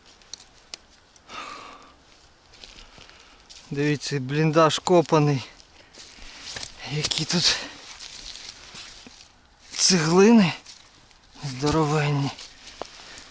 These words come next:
Копаний бліндаж. Отак. Цікаво. Дуже.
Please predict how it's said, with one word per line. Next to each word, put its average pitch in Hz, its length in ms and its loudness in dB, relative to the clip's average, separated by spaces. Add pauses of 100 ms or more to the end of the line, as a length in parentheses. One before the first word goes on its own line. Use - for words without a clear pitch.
(1160)
Копаний 147 600 -6
бліндаж. 143 800 -4 (1300)
Отак. - 580 -6 (2750)
Цікаво. 117 720 -8 (1800)
Дуже. 110 560 -8